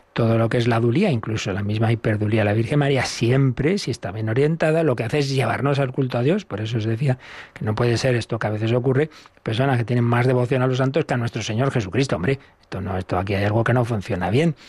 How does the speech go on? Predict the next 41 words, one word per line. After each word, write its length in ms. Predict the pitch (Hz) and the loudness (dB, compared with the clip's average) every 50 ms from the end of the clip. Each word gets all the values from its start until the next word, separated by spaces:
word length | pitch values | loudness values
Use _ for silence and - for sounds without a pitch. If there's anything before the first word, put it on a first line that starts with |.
| - - - - - | -20 -20 -20 -10 -6
O 100 | 117 101 | -4 -2
vamos 300 | 101 104 107 110 110 117 | -2 -2 -2 0 0 2
a 60 | 113 | 2
la 100 | 120 120 | 2 4
iglesia 340 | 120 120 127 127 123 - 160 | 4 4 2 2 2 2 0
y 40 | 156 | -2
te, 300 | 151 - 110 107 104 101 | -2 -4 -6 -6 -6 -6
estás 300 | - - - 113 - - | -8 -6 -6 -4 -2 0
ahí 100 | 123 117 | 0 0
rezando 400 | 117 113 107 120 117 117 117 123 | 2 0 2 2 2 2 2 2
a 20 | |
un 80 | 123 123 | 2 2
santo 300 | - 131 131 131 131 151 | 2 2 2 2 2 2
y 60 | 139 | 2
no 180 | 139 156 156 135 | 2 2 2 2
hablas 240 | 120 120 107 107 | 0 -2 -4 -4
con 180 | - - 110 101 | -4 -4 -6 -4
el 80 | 101 101 | -6 -6
Señor, 440 | - - 92 104 143 175 185 180 - - - - - - - _ - | -6 -4 -2 0 2 0 0 -2 -4 -12 -20 -20 -20 -20 -14 _ -4
no 320 | 127 117 110 104 104 107 | -4 -2 -2 -2 -2 -2
te, 200 | 107 - - - | -4 -6 -8 -8
estás 300 | - - - 110 113 - | -8 -6 -2 -2 0 2
ante 200 | 120 113 110 117 | 2 0 0 0
el 60 | 104 | -2
sagrario, 680 | - - - 92 92 104 131 170 190 185 139 127 120 117 - - - - _ _ - - - - - | -2 -2 -4 -4 -2 0 0 2 2 2 2 2 0 -2 -8 -14 -20 -20 _ _ -14 -14 -12 -10 -8
o, 60 | - | -6
o 540 | 139 127 127 127 127 127 127 175 135 123 120 | -4 -4 -2 -2 -2 -2 -2 0 0 2 2
haces 400 | 120 131 127 123 - 135 123 131 | 2 0 0 0 0 0 2 2
una 100 | 127 123 | 2 2
inclinación 460 | 123 - 120 123 120 117 - 131 123 | 0 0 0 0 0 0 0 0 0
al 60 | 123 | 0
santo 260 | - 135 131 127 135 | 2 2 2 2 2
y 40 | 143 | 2
no 140 | 135 139 135 | 2 2 2
la 100 | 127 117 | 0 0
genuflexión 600 | - - 123 120 107 123 113 110 - - 123 120 | -2 -2 -2 -2 0 0 0 0 0 0 0 0
al 140 | 113 113 110 | 0 0 -2
sagrario. 480 | - 110 95 92 104 165 190 170 113 | -2 -4 -4 -2 0 0 2 0 0
Eso 180 | 104 95 101 95 | -2 -4 -6 -6
es, 200 | 92 98 - - - - - - - - | -6 -8 -8 -10 -14 -20 -20 -20 -12 -10
hay 120 | - - | -10 -8